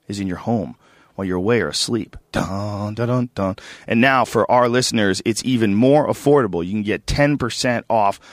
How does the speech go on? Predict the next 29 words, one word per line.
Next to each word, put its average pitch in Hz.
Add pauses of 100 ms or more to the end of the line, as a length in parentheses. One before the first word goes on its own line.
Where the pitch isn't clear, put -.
(540)
any 151
home 143
security 131
or 131
solution 127
kits 120
when 110
you 120
go 117
to 95
smartthings 123
dot 107
com 104
forward 101
slash 95
Rogan. 95 (560)
Smart 139
things 131
dot 117
com 113
was 101
named 104
the 92
C 156
E 139
S 117 (120)
Editor's 139
Choice 135
Award, 104